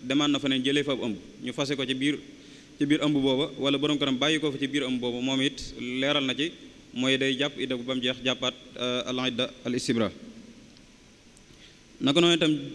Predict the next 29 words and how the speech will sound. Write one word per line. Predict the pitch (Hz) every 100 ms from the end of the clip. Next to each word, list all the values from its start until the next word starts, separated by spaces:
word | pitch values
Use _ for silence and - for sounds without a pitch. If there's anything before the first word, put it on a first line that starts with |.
| 127
jigéen | 131 170 180
joo | 165 151
xam | 147 139
ne | 139 160
borom | 135 151 160
këram | 151 139
dafay | 135 143
bàyyi | 131 147 143
ko, | 120 92 - - - - - - - - - - - - - -
moom | 123 135 147
it | 170 - -
wax | 123 139
nañ, | 151 143 139 -
euh, | 139 139 135 - -
leeral | 135 147 156
na | 139
it | 139 143 - 80
fa | 107 147 135 -
iddaam | 147 143 131
yam, | 127 110 -
mooy | 123 135
ajalahun | 139 139 139 131
ay | 127 135
daan | 135
xam | 135
lahun. | 135 123
Waaye | 120 139
foofu | 160 151
it | 160